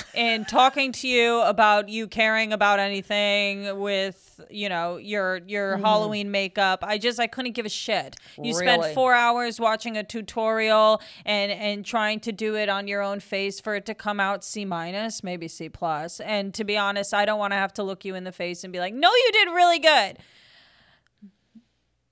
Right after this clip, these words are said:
Speaker 2: You know what? That is totally fair because I, I just, at this point,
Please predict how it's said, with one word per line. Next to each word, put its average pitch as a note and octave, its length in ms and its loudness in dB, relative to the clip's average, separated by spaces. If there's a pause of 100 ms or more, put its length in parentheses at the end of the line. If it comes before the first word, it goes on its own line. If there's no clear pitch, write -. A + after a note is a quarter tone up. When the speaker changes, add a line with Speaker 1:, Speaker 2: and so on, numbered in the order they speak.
(340)
Speaker 2:
You B3 140 -2
know C4+ 120 6
what? C4 160 8
That A#3 160 10
is B3 180 4
totally G#3 360 2
fair F3 360 0
because E3+ 580 0 (280)
I, F#3+ 360 4 (920)
I G#3 260 2
just, G3+ 580 4 (880)
at C#4 140 6
this E4+ 200 2
point, D#3 400 -8